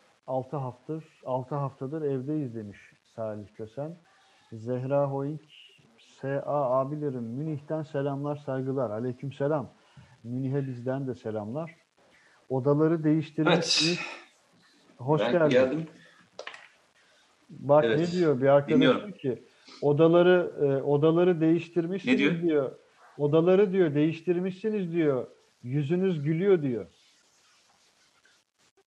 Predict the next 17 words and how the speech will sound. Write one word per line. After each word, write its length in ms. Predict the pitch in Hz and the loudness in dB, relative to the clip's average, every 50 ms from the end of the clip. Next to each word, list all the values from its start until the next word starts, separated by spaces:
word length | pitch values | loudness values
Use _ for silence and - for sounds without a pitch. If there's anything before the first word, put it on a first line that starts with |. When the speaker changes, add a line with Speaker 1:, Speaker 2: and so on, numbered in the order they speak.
| _ - | _ -10
Speaker 2:
Ben 320 | - 98 123 123 143 208 | -4 0 2 2 2 4
mi 60 | 226 214 | 4 2
odaları 300 | 175 147 117 110 101 101 | 4 4 4 4 4 4
değiştirdim? 340 | 95 90 - - 107 107 113 | 2 -2 -4 -4 -4 -2 2
Yok, 160 | 139 156 165 | 2 2 2
Speaker 1:
Yani 100 | - 180 | 2 0
Speaker 2:
geçen 220 | 165 - 175 175 | 0 0 0 0
Speaker 1:
ikimizin 260 | 170 170 175 165 170 | 0 0 -2 2 2
Speaker 2:
sefer 160 | 175 165 156 156 | 2 2 2 0
Speaker 1:
de 120 | 156 147 | -2 -2
senin, 400 | 147 - 156 156 160 165 165 165 | 0 0 0 0 0 0 -2 -2
e, 340 | 151 151 147 143 143 143 143 | 0 2 2 4 4 2 0
arka 680 | 139 123 135 143 143 143 143 - 156 151 151 151 151 | 0 0 0 0 0 -2 -2 0 2 2 2 2 0
plan 360 | - 156 143 147 143 147 147 143 | -4 -2 -2 0 -2 -2 -2 -2
biraz 320 | 143 143 143 139 131 127 | 0 0 2 0 2 2
daha 140 | 143 143 143 | 0 0 0
farklıydı. 800 | 143 - 143 135 135 - - 151 156 147 135 131 151 185 220 | 0 -2 -4 -4 -4 -6 -6 -6 -6 -4 -4 -4 -6 -6 -8